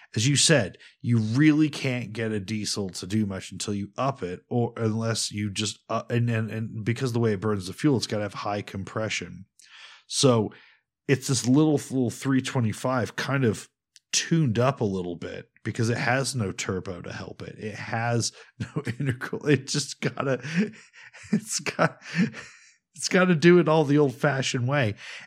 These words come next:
And it just fucking shakes so bad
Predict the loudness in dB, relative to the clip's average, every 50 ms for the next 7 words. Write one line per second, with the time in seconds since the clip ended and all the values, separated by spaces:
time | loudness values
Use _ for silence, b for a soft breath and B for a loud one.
0 | B B 0 2 4 4 2 2 -2 -4 B B B B B B B B B _
1 | _ _ _ _ _ _ _ _ _ _ _ 4 4 4 0 -6 -2 4 6 6
2 | 6 6 4 2 0 -2 -4 -12 -18 _ _ _ _ _ _ _ _ -8 -2 -2
3 | -2 -2 -2 -2 -2 -2 -2 -2 -2 0 0 2 2 2 2 0 -2 -6 -6 -4
4 | -4 -2 -2 -4 b b b b -6 -2 0 2 2 2 2 4 4 4 4 4
5 | 4 4 2 2 0 0 -4 -8 -12 -14 -16 -18 -20